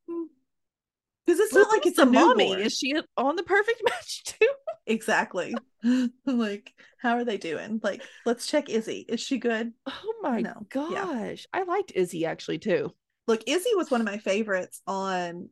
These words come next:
Speaker 2: Too Hot to Handle. So I was
Speaker 1: Mm.
Speaker 2: excited when I saw her. Have you, you haven't watched all of those, have you?
Speaker 1: No.
Speaker 2: That is your next shameless, like, binge because it's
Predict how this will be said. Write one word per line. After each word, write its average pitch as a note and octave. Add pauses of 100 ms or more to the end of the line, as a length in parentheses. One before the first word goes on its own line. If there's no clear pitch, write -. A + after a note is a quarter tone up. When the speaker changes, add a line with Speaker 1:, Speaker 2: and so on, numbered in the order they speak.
(280)
Speaker 2:
Too A#3
Hot F#3+
to F3+
Handle. E3+ (160)
So E3
I G3
was C4
Speaker 1:
Mm. A#3
Speaker 2:
excited G3
when F#3
I E3+
saw F#3
her. E3+
Have C#4+
you, B4
you F4+
haven't E4
watched G3
all C#3+
of A#2
those, A2
have A#2+
you? F#2+ (480)
Speaker 1:
No. F#3
Speaker 2:
That E4+
is F4+
your C#4
next A#3
shameless, G3+
like, E3
binge C3+
because A3
it's A#3